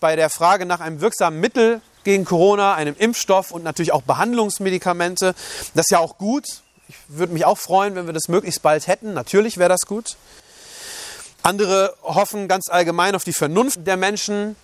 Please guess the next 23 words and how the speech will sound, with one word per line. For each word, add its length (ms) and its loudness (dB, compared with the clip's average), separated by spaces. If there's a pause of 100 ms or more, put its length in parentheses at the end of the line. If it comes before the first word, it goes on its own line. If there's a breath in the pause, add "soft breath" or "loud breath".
nicht 160 -2
nur 120 6
in 60 0
Corona-Zeiten, 720 2
auch 160 -4
sonst. 460 -4 (680 loud breath)
Manche 240 0
haben 140 -2
die 100 -4
Hoffnung, 320 -2
dass 120 -4
sie 100 -8
sagen, 420 2
die, 240 -8 (320 soft breath)
die 60 -6
Menschheit 500 0
als 220 -6
Ganze 340 -2
entwickelt 400 -2
sich 140 -2
doch 160 2
fort 460 2 (120)
und, 260 -12